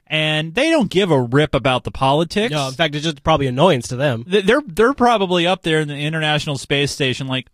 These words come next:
Speaker 1: "What the hell's going on
Speaker 2: You know,
Speaker 1: down
Speaker 2: they're
Speaker 1: there?"
Speaker 2: looking down there, looking at how small everything is, and goes, "God, stupid hairless
Speaker 1: They're
Speaker 2: monkeys."
Speaker 1: stupid. They're stupid.
Speaker 2: Yeah. Yeah.
Speaker 1: That's why they need to have a beer.
Speaker 2: I want to talk about something that is very U S focused, but, uh,
Speaker 1: I, it needs to be talked about.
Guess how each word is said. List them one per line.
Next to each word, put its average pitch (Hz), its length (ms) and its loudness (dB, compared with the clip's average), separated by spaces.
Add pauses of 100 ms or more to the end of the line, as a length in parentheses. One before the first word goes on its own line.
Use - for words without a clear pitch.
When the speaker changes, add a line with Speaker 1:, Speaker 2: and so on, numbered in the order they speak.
Speaker 1:
"What - 180 -20
the - 80 -4
hell's 127 420 -6
going 127 240 0
on 127 100 2
Speaker 2:
You 180 40 4
know, 175 100 4
Speaker 1:
down 151 60 2
Speaker 2:
they're 185 100 2
Speaker 1:
there?" 202 120 2
Speaker 2:
looking 175 180 -4
down 156 240 0
there, 151 220 0
looking 156 240 -2
at 143 100 -4
how 143 240 -2
small 151 380 2
everything 147 300 -2
is, 139 120 -6
and 120 60 -14
goes, 120 180 -8
"God, 110 260 -12
stupid - 540 -2
hairless 120 320 -4
Speaker 1:
They're 170 140 -2
Speaker 2:
monkeys." 143 160 -2
Speaker 1:
stupid. 113 360 -4 (140)
They're 190 160 2
stupid. 254 720 0
Speaker 2:
Yeah. 117 160 -18 (520)
Yeah. 117 220 -20 (180)
Speaker 1:
That's 202 200 -2
why 151 240 2
they 131 120 -6
need 127 140 -8
to 123 60 -8
have 117 160 -10
a 113 60 -16
beer. - 220 -20 (440)
Speaker 2:
I 180 100 4
want 285 140 6
to 220 60 -2
talk 190 240 -2
about 170 200 -2
something 165 360 0
that 143 160 0
is 143 140 0
very 190 260 2
U 160 260 6
S 156 140 2
focused, 139 600 -4 (100)
but, 131 400 -2
uh, 127 260 0
Speaker 1:
I, 175 140 2
it 165 100 -4
needs 165 360 0
to 131 60 -2
be 123 80 -2
talked 117 300 0
about. 90 240 -14